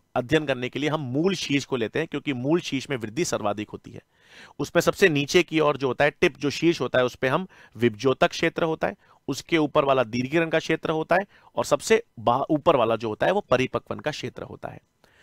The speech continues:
जो सबसे नीचे जो है विभज्योतक है, वहां पे सक्रिय रूप से विभाजन दर्शाने वाली कोशिकाएं पाई जाती हैं,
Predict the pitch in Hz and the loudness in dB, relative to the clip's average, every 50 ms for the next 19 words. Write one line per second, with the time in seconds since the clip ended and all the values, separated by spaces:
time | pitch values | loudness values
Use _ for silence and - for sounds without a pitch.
0 | _ _ - - - _ - 151 135 156 - - 185 156 135 139 143 - - 202 | _ _ -20 -20 -16 _ 0 0 0 2 4 4 4 4 4 0 -2 2 2 4
1 | 180 160 170 165 175 156 127 120 110 104 131 127 123 - 160 151 160 160 143 131 | 4 6 4 4 4 4 4 0 0 0 0 0 2 2 2 2 2 0 0 0
2 | 127 131 - 147 139 - - 123 - - 160 165 151 147 143 - - 151 120 117 | -2 0 0 -2 -2 0 -4 -4 0 2 2 2 2 0 -2 -2 -4 -2 -2 -2
3 | 110 113 113 117 139 151 147 147 135 - 143 139 147 143 143 143 147 - 139 131 | -2 -2 0 0 0 2 2 0 0 0 -2 -4 0 -2 -2 -2 -2 -4 -4 -6
4 | - - - 143 143 127 139 139 127 135 127 - 143 131 139 147 | -6 -4 -2 -2 0 0 0 -2 0 -2 -4 -4 -8 -10 -10 -12